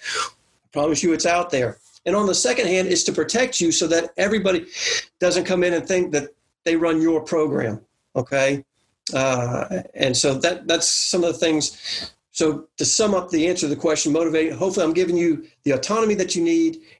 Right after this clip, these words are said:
and the protection and oversight that you want from this standpoint. I mean, you can answer whether or not I'm doing it or not.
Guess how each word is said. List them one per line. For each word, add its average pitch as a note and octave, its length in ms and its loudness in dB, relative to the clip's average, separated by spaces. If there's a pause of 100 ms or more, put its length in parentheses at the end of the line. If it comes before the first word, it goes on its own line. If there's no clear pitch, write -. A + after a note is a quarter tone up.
and D3+ 120 2
the D3+ 60 2
protection F3 640 0
and D3 180 -2
oversight D3+ 540 2
that C3+ 160 -4
you C3 80 2
want A#2+ 360 0 (680)
from D3 160 0
this D#3 120 2
standpoint. B2 600 -2 (400)
I - 60 -6
mean, C#3 100 2
you F3 80 0
can F3 140 2
answer E3 240 2
whether D#3 200 4
or C#3+ 40 2
not C#3+ 160 2
I'm C3+ 80 0
doing C#3 240 2
it B2+ 100 0
or B2 80 -2
not. A#2+ 340 0